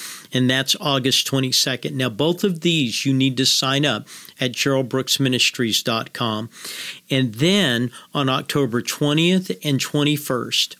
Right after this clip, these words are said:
we are doing our leadership conference, North Texas Leadership Conference. It's on a Thursday and a Friday.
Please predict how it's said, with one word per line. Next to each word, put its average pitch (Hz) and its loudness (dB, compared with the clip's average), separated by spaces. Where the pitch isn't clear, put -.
we 139 4
are 131 2
doing 123 0
our 123 -2
leadership 147 0
conference, 139 -4
North 143 0
Texas 156 0
Leadership 131 0
Conference. 127 -6
It's - -2
on 127 0
a 120 -2
Thursday 160 0
and 165 2
a 156 0
Friday. 120 -4